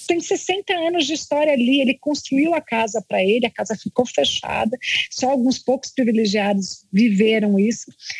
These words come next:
E eu fiquei com isso. Aí eu pedi pra, pra família, falei, "Vamos fazer uma exposição, me deixa fazer, eu, deixa eu assumir a casa por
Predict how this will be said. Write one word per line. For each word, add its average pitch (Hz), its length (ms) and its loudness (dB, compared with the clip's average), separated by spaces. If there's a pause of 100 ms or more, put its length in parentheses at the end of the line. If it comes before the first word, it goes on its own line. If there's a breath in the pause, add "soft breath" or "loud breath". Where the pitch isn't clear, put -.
(400 loud breath)
E 554 280 4 (240)
eu 392 120 0
fiquei 415 360 0
com 440 120 -6
isso. 359 160 -2
Aí 339 60 0
eu - 40 -4
pedi 339 380 0
pra, 302 360 0 (100)
pra 285 140 0
família, 285 440 0
falei, 294 320 0
"Vamos 359 260 -2
fazer 381 220 0
uma 285 100 2
exposição, 254 500 -2
me 294 160 2
deixa 330 520 0
fazer, 226 320 0
eu, 262 180 0 (180)
deixa 311 260 0
eu 392 40 0
assumir 285 300 0
a 269 80 0
casa 233 500 -2
por 233 100 -2